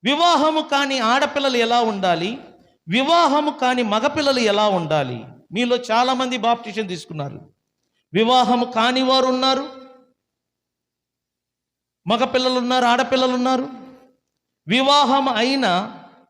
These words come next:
స్త్రీలు ఉన్నారు, పురుషులు ఉన్నారు. ఫస్ట్ నేను వివాహము కాని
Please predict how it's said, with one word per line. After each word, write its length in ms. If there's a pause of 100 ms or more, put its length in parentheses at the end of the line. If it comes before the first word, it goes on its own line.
(180)
స్త్రీలు 520
ఉన్నారు, 340
పురుషులు 480
ఉన్నారు. 580 (460)
ఫస్ట్ 340
నేను 560 (380)
వివాహము 720
కాని 500